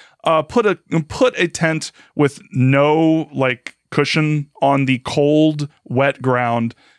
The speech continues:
and try to sleep for, you know, until, like, maybe three A M, at which point you just can't, uh, figure out you can't sleep. And, uh, anyway, I've also done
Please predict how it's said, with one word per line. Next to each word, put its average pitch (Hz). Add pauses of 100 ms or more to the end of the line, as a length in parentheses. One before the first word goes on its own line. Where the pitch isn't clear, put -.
and 135
try 139
to 131
sleep 143 (220)
for, 131 (220)
you 165
know, 143 (100)
until, 170
like, 165
maybe 156
three 147
A 127
M, 131
at 131
which 123
point 120
you 120
just 117
can't, 120
uh, 139
figure 123
out 117
you 113
can't 113
sleep. 107
And, 110 (640)
uh, 107 (220)
anyway, 113 (640)
I've 143
also 165
done 156